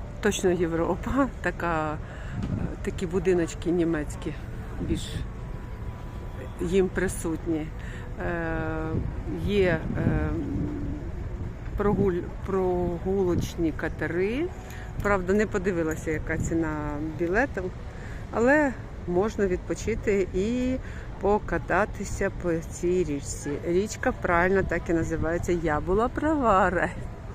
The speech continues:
Мі-, е, і небо, подивіться. Звичай-, у нас теж красиве небо, але я вдячна Господу, що я можу його помічати. Я можу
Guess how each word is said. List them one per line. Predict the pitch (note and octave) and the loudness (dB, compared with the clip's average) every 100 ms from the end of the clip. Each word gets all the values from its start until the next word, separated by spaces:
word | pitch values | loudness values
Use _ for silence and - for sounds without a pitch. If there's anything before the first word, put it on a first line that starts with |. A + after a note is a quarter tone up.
| - - - - - - | -10 -8 -6 -6 -6 -4
Мі-, | F#3 F3+ G3 G3+ A3 F3+ | 2 4 6 4 0 -2
е, | F3 - | -4 -4
і | G#3+ G3+ | 0 2
небо, | F3 D#3+ D3 D#3+ - | 2 0 -2 -2 -2
подивіться. | - E3 C#3+ - - - - - - - - - - - - - - - - - - - - - - - - - - | -2 -2 -2 -4 -6 -4 -2 -2 -2 -2 -2 -2 -2 -2 -4 -4 -4 -4 -2 0 -2 -4 -4 -4 -4 -4 -2 -2 0
Звичай-, | F#3 A3 - - - | 0 0 0 -2 4
у | F3+ | 6
нас | F3+ F3+ F#3+ - | 6 8 6 6
теж | - F#3 F#3 | 4 4 4
красиве | F#3+ G#3 - G3 G3 | 0 -2 2 2 4
небо, | G3+ F3+ E3 D3+ D3 - - - - | 4 4 2 0 -2 -2 -2 -2 2
але | E3 E3+ F#3 | 4 6 6
я | F#3 E3+ | 6 6
вдячна | E3+ E3+ F3+ - F3+ | 4 4 4 4 0
Господу, | F3+ G3+ - D#3 | 2 0 0 0
що | F3 - | 0 2
я | F3 E3+ | 4 4
можу | E3 E3+ F#3 E3 | 4 4 4 2
його | F3 E3+ E3 | 0 0 0
помічати. | E3+ E3+ E3 - D3+ - D#3 | 0 2 0 0 -2 0 0
Я | D#3+ | 2
можу | E3 D#3+ | 2 0